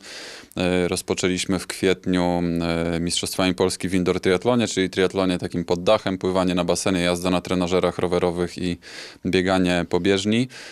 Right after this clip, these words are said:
Y, później organizowaliśmy Mistrzostwa Europy w duatlonie, y, Garmin Ultra Race, czyli biegi górskie w Myślenicach, Ultra Wysoczyznę, Meble Wójcik Ultra Wysoczyznę tutaj w Elblągu, y,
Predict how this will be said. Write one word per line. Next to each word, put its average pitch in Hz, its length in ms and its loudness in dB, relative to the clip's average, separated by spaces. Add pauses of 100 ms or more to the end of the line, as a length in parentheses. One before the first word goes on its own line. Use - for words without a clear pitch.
(360)
Y, 87 40 -2
później 90 500 0
organizowaliśmy 87 680 -2
Mistrzostwa 92 460 -2
Europy 92 300 2
w 87 80 -6
duatlonie, 107 720 2 (1040)
y, 87 40 -2
Garmin 92 400 2
Ultra 87 280 0
Race, 87 260 2
czyli 90 240 -2
biegi 87 300 0
górskie 92 400 -2
w 87 40 -4
Myślenicach, 92 840 0
Ultra 95 280 -2
Wysoczyznę, 98 640 0
Meble 92 280 2
Wójcik 92 340 -2
Ultra 92 220 0
Wysoczyznę 92 440 -4
tutaj 92 220 2
w 90 60 -2
Elblągu, 95 600 2
y, 92 140 0